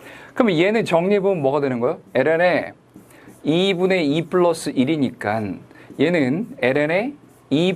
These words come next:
플러스의 일의 마이너스 일이다. 이렇게 쓰이겠죠.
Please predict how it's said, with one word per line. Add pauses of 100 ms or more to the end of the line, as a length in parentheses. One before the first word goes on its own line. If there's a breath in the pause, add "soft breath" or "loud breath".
플러스의
일의
마이너스
일이다. (120)
이렇게
쓰이겠죠.